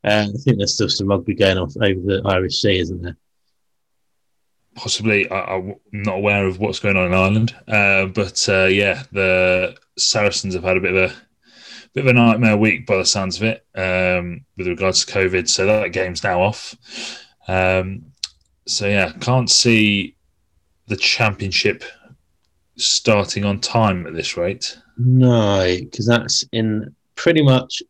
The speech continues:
Speaker 1: a month and a few weeks' time, isn't it? About five, six weeks' time.
Speaker 2: I think it's March the sixth, isn't it? Is the first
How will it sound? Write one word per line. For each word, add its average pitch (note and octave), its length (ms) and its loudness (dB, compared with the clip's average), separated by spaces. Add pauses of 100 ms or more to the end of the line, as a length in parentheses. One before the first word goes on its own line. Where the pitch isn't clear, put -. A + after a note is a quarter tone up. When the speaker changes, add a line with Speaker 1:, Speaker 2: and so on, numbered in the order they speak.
(360)
Speaker 1:
a B2 60 0
month C#3 480 6
and A#2+ 120 -4
a B2 60 0
few B2+ 240 2
weeks' A#2+ 260 2
time, A2+ 280 2
isn't G#2 160 2
it? F#2 80 0
About F#2+ 240 -2
five, G#2 240 0
six - 300 -4
weeks' G2+ 180 -6
time. F#2+ 240 -4
Speaker 2:
I - 20 -2
think A2 140 -2
it's - 180 -6
March A2+ 300 0
the G#2 60 -4
sixth, - 420 0
isn't F2+ 200 -6
it? E2+ 40 -10
Is E2+ 100 -8
the F#2+ 80 -6
first - 560 -4